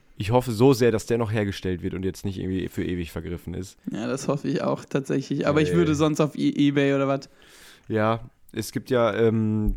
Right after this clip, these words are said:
Speaker 1: die gebrauchten Drucker, hatten wir ja schon mal gesagt, kann man bei eBay Kleinanzeigen ganz gut kaufen und verkaufen.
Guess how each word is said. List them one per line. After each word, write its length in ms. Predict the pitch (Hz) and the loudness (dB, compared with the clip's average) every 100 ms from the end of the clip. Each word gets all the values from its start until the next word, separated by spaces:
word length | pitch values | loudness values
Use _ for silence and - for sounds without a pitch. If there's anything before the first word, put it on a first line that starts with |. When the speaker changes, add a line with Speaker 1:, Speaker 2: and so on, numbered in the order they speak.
| - | 0
Speaker 1:
die 340 | 110 104 104 | 0 2 2
gebrauchten 480 | 98 98 98 95 - | 0 0 0 -2 -6
Drucker, 320 | 98 95 104 | -10 -2 -2
hatten 200 | 95 - | -2 -2
wir 40 | 98 | -4
ja 60 | |
schon 160 | 90 95 | -4 -4
mal 60 | 90 | -4
gesagt, 260 | 90 87 | -4 -4
kann 140 | - 92 | -4 -4
man 100 | 87 | -4
bei 80 | |
eBay 220 | 85 85 85 | -4 -4 -6
Kleinanzeigen 560 | 87 87 85 - 85 | -6 -6 -8 -8 -8
ganz 180 | 85 - | -10 -12
gut 140 | 85 | -14
kaufen 360 | - 87 85 85 | -8 -6 -6 -6
und 140 | 85 | -8
verkaufen. 640 | - 82 - 82 85 - | -6 -8 -6 -8 -8 -10